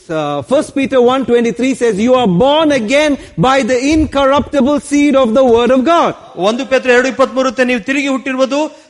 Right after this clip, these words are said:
Speaker 2: ಆ ಶ್ರೇಷ್ಠಕರವಾದ ವಚನ, ಬ-, ಬ-, ದೇವರ ಬ-, ಬೀಜದಿಂದ ಹೊರತು ಯಾವುದೋ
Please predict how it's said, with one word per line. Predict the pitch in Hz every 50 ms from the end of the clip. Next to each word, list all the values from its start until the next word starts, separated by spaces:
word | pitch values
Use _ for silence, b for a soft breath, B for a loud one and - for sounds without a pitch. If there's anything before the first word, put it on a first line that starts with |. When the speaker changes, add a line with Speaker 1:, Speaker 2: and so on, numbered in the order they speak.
| B - -
Speaker 2:
ಆ | 196 208
ಶ್ರೇಷ್ಠಕರವಾದ | 208 - - - 247 277 302 285 571 587 311 294 285 285 277 277 269 269 262
ವಚನ, | 262 226 202 226 233 226 294 277 262
ಬ-, | 220 185 180 185
ಬ-, | 175 190 185 180 160
ದೇವರ | 165 233 285 294 285 269
ಬ-, | 226 202 202 196 220 220
ಬೀಜದಿಂದ | 175 175 262 302 294 302 247 269 269 262
ಹೊರತು | 262 254 247 240 240 - 269
ಯಾವುದೋ | 247 240 240 262 262 254 262 254 254 262